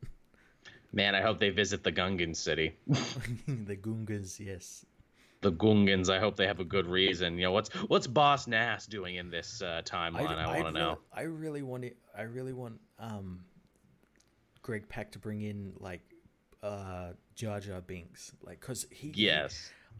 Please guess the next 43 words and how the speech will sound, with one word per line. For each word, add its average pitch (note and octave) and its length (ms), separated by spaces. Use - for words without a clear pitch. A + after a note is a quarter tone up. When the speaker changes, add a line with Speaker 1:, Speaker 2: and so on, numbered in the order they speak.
Speaker 1:
I - 100
have E3 160
a D#3+ 40
feeling D3 380
he, C3 320
I'm B2+ 100
just - 180
trying D3+ 180
to C#3 40
remember B2+ 320
where A2+ 220
he G#2+ 260
is G#2+ 180
in, G2 380
at G2+ 320
this A#2+ 260
time G#2+ 460
in G2+ 140
the F#2 80
universe, F#2+ 760
'cause G#2+ 160
this A2 160
is G#2+ 80
between A#2+ 320
Empire G2+ 300
Strikes F#2 320
Back G2 200
and G#2 100
Return G2 260
of F2 80
the - 60
Jedi. - 400
Speaker 2:
Yeah, F2+ 260
yeah. E2+ 200
Speaker 1:
Uh, G#2 180
I G2 220
think D3 240
he - 360
was E3 220
on D#3 240
Naboo. E3 520
I C3 120
know, D#3 200